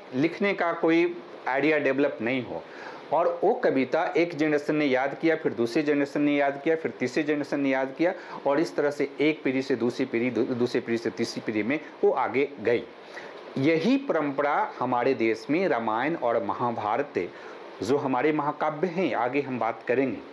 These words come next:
तो उन महाकाव्यों को भी जिस समय उनकी रचना हुई है, उस समय नहीं लिखा गया है,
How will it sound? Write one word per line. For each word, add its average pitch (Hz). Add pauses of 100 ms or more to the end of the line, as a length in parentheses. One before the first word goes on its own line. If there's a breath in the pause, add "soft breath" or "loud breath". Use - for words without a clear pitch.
(580 loud breath)
तो 208
उन 226
महाकाव्यों 143 (360)
को 156
भी 208
जिस 139
समय 185
उनकी 165
रचना 135
हुई 123
है, 90
उस 160
समय 147
नहीं 127
लिखा 107 (400 loud breath)
गया 98
है, 120